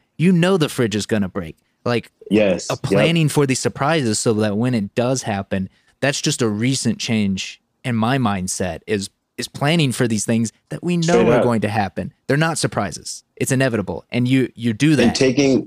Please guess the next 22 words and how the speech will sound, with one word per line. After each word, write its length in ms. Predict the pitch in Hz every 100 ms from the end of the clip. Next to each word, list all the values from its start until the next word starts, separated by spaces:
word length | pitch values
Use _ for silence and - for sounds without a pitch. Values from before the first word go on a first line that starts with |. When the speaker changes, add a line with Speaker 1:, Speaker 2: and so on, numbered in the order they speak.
| -
Speaker 2:
taking 360 | 123 117 131
advantage 320 | 110 113 113 107
of 120 | 98
the 80 | 92
good 260 | 107 98
times 520 | 98 90 85 - - - _ -
to, 100 | 98
like, 280 | 87 85 -
Speaker 1:
Mm. 60 |
Speaker 2:
prepare 400 | 135 98 95 92
for 160 | - 87
that. 280 | 76 69 - _ _ -
I 40 |
think 140 | 113 117
that 100 | 104
a 40 |
lot 160 | 95 98
of 60 |
people 180 | 117 101
don't 280 | 98 98 92
do 160 | 98
that. 320 | 101 104 98